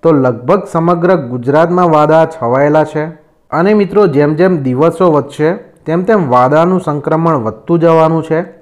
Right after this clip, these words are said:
અને મિત્રો તેરમી તારીખે અને બપોરે ત્રણ વાગે ગુજરાતમાં જે વાદળાનું સંક્રમણ છે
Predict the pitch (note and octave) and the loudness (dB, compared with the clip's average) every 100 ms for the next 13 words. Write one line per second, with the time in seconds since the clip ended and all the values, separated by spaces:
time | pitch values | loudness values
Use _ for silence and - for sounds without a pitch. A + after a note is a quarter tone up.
0 | _ _ _ _ _ _ _ _ _ - | _ _ _ _ _ _ _ _ _ -4
1 | D#3+ G#3+ G#3+ F#3+ G3+ - D3 D3 D3+ G3 | 0 2 0 0 0 0 0 2 2 0
2 | F3 D3 C#3+ D3 E3+ - D#3 G3 F3+ C3 | 0 2 0 0 -4 -2 -2 0 0 0
3 | - D#3+ F3 - C3 C3+ F3 D#3 B2+ B2 | 0 2 2 0 -2 0 2 2 0 0
4 | D#3 B3 - _ _ _ _ _ _ _ | -2 -4 -10 _ _ _ _ _ _ _
5 | _ _ _ _ A#2+ A#2 C3 C3 E3 F#3 | _ _ _ _ -12 -6 -4 0 2 2
6 | G3 G3+ G3+ E3 B2 B2 D3 D#3+ F#3 F#3 | 0 2 2 2 2 2 2 2 0 -4
7 | C3+ C3 E3 F3+ F3+ F3 F3 | -8 -4 -2 0 0 -2 -2